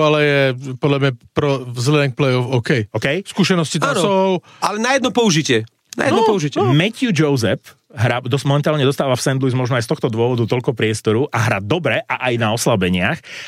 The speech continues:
Speaker 2: A je to práve krídlo, eh, tretie útoku bez problémov, má necelé tri milióny a končí sa mu zmluva. Pius Suter, nezabúdajme na Piusa Sutera, čo je
Speaker 3: Zakapal tam
Speaker 2: center.
Speaker 3: trochu.
Speaker 2: Ne, a práve preto možno nejaký tím, kde potrebuješ druhý, tretí útok vlastne posilniť na centri,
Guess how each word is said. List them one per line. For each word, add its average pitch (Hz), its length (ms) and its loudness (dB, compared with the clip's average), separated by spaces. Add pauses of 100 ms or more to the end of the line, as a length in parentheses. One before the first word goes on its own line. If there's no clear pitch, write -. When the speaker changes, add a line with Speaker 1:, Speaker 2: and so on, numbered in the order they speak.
(120)
Speaker 2:
A 104 180 0
je 123 80 2
to 151 100 -2
práve 135 300 -2
krídlo, 120 480 0
eh, - 400 -18 (320)
tretie 131 320 -2
útoku 117 320 -2
bez 107 100 0
problémov, 107 680 0
má 98 320 0
necelé 135 360 0
tri 131 160 -2
milióny 110 540 0
a - 160 -6
končí 127 240 0
sa 117 80 -2
mu 107 160 0
zmluva. 87 400 -4 (300)
Pius 226 340 0
Suter, 139 400 -2
nezabúdajme 135 560 -2
na 131 80 0
Piusa 170 400 0
Sutera, 107 480 -4 (220)
čo 135 180 -2
je 123 80 2
Speaker 3:
Zakapal 185 420 0
tam - 220 -2
Speaker 2:
center. - 80 -2
Speaker 3:
trochu. 127 160 -4
Speaker 2:
Ne, 147 400 0
a 156 160 -4
práve 277 260 -2
preto 165 480 -2
možno 123 380 0
nejaký 170 400 0
tím, 175 320 0 (560)
kde 123 540 0
potrebuješ 139 540 0
druhý, 156 200 2
tretí 143 300 0
útok 135 240 0
vlastne 127 320 0
posilniť 127 480 2
na 117 160 -2
centri, 147 480 -2